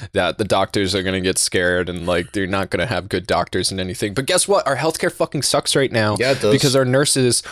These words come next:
Speaker 1: are overworked to the point where they're, like, dropping dead, dude. Like,
Speaker 2: Yeah, it's
Speaker 1: they
Speaker 2: bad.
Speaker 1: have literally nonstop been going crazy since the pandemic started, and they've just been, like, they, they, uh, it got to the point where they finally went on strike, and people are like, "Oh,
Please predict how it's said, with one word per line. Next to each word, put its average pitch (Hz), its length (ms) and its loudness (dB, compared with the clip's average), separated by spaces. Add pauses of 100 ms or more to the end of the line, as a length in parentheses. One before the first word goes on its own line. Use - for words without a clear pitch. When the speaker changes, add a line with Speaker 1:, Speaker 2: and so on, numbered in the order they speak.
(120)
Speaker 1:
are 127 160 2
overworked 135 640 4
to - 60 -2
the 120 100 0
point 127 300 2
where 117 120 4
they're, 113 160 4
like, 110 240 2
dropping 113 400 0
dead, 98 340 2
dude. 87 300 -2 (100)
Like, 110 180 2
Speaker 2:
Yeah, 110 140 2
it's 127 100 4
Speaker 1:
they 143 60 4
Speaker 2:
bad. 131 80 2
Speaker 1:
have 127 180 0
literally 139 480 4
nonstop 113 760 0
been 107 160 0
going 104 260 0
crazy 131 640 0
since - 300 -2
the 101 60 -10
pandemic 107 520 0
started, 92 500 0
and 101 180 -2
they've 101 160 0
just - 400 0
been, 104 200 2
like, 95 360 0 (480)
they, 123 200 2
they, 123 460 4
uh, 87 140 -2 (320)
it 135 120 0
got 147 240 2
to 160 80 2
the 135 40 0
point 139 160 0
where 113 80 0
they 104 120 2
finally 127 320 0
went 110 160 2
on 98 160 -2
strike, 127 400 2
and 101 100 -6
people 123 220 2
are 120 80 6
like, 117 180 4
"Oh, 226 120 4